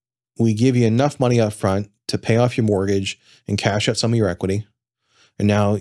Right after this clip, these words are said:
you don't have a mortgage anymore, so it's a lot easier to qualify for the new loan. You got some cash in your pocket. And then we'll go through, if the home needs renovations,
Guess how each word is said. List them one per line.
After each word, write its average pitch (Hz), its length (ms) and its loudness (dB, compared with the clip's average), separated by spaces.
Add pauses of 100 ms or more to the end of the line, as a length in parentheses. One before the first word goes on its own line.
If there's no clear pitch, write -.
you 107 160 0
don't 113 120 4
have 131 120 4
a - 40 2
mortgage 117 320 4
anymore, 113 400 2
so 117 120 -8
it's 92 80 -6
a 92 40 -2
lot 101 160 2
easier 113 160 2
to 113 60 -2
qualify 110 320 2
for 113 80 -2
the 110 60 2
new 110 100 2
loan. 107 400 0 (240)
You - 60 -14
got 90 140 0
some 104 100 -8
cash 101 300 -2
in 139 40 2
your 127 60 0
pocket. 107 420 -4 (960)
And 107 160 2
then 107 260 2
we'll 123 220 4
go 127 240 2
through, 110 480 0
if 101 80 -4
the 101 80 -2
home 110 140 2
needs 104 120 0
renovations, 101 800 -2